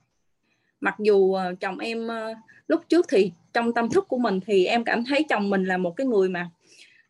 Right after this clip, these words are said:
ờ, rất là khó khăn, khó tính, hay mặt nhăn mày nhó và rất là khó khăn với vợ con. Nhưng mà khi mà em học được cái nguyên lý ánh sáng á, là đưa ánh sáng vào và,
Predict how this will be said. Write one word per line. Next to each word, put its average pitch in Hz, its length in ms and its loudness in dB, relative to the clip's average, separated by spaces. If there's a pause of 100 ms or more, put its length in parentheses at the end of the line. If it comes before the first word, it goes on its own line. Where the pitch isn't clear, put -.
(220)
ờ, 185 300 -6 (880)
rất 349 160 0
là 185 100 0
khó 320 360 0
khăn, 285 240 0
khó 294 260 -2
tính, 349 300 0 (100)
hay 254 400 -6
mặt 208 200 -8
nhăn 240 240 -6
mày 208 140 -6
nhó 254 400 -4
và 202 180 0 (320)
rất 339 120 -6
là 208 80 -4
khó 285 240 -6
khăn 247 220 -2
với 277 120 -4
vợ 190 180 -2
con. 240 380 -2 (200)
Nhưng 233 160 -12
mà 196 220 -10
khi 262 220 -8
mà 190 200 -4 (340)
em 233 200 -2
học 185 160 -8
được 180 180 -2
cái 240 120 -2
nguyên 233 380 0
lý 262 180 0
ánh 269 160 0
sáng 269 340 2
á, 440 60 -6 (560)
là 196 160 -2
đưa 220 160 4
ánh 262 120 -2
sáng 285 260 2
vào 196 340 0
và, 180 320 -8